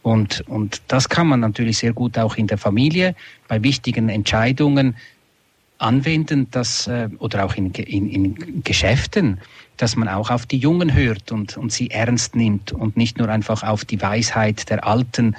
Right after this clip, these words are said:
vertraut. Manchmal kommt eben das richtige Denken oder der richtige Impuls gerade von den Jungen. So kann man von der Be-, Regel be-, des heiligen Benedikt sehr viel in das persönliche Leben einfließen lassen. Und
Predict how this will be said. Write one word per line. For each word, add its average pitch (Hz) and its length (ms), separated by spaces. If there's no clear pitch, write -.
vertraut. 95 800
Manchmal 120 540
kommt 143 320
eben 127 240
das - 260
richtige 127 500
Denken 120 520
oder 117 160
der 110 180
richtige 123 460
Impuls 113 680
gerade 107 320
von 110 140
den 107 100
Jungen. 92 340
So 117 140
kann 131 160
man 123 180
von 151 220
der 147 80
Be-, 127 320
Regel 127 240
be-, 107 140
des 117 260
heiligen 110 280
Benedikt 113 420
sehr 127 180
viel 131 340
in 147 200
das 139 120
persönliche 110 540
Leben 107 300
einfließen 110 640
lassen. 104 400
Und - 240